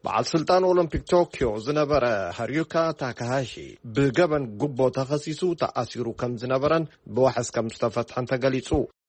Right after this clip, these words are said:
ቤት ፍርዲ ቶኪዮ ንተኸሳሳይ ሽዱሽተ ሚእትን ሰለስተን ሽሕ ዳለር ኣሜሪካ መዝቢሩ ተባሂሉ እዩ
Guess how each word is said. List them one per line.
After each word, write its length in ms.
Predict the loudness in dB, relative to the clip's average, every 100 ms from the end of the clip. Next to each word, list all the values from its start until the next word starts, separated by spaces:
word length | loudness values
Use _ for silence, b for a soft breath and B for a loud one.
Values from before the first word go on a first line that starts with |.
| 0
ቤት 200 | 2 2
ፍርዲ 240 | 0 2 0
ቶኪዮ 400 | 4 2 4 4 4
ንተኸሳሳይ 1000 | 4 2 0 0 0 4 4 4 2 2
ሽዱሽተ 380 | 0 -4 -4 -2 -2
ሚእትን 280 | -2 -4 -4 -6
ሰለስተን 480 | -4 -4 -4 -6 -6
ሽሕ 240 | -2 -2 0
ዳለር 400 | 0 2 2 0 -2
ኣሜሪካ 540 | 0 0 0 0 -2
መዝቢሩ 460 | 0 -2 -2 -6 -6 -4
ተባሂሉ 440 | -4 -4 -4 -4 -6
እዩ 160 | -8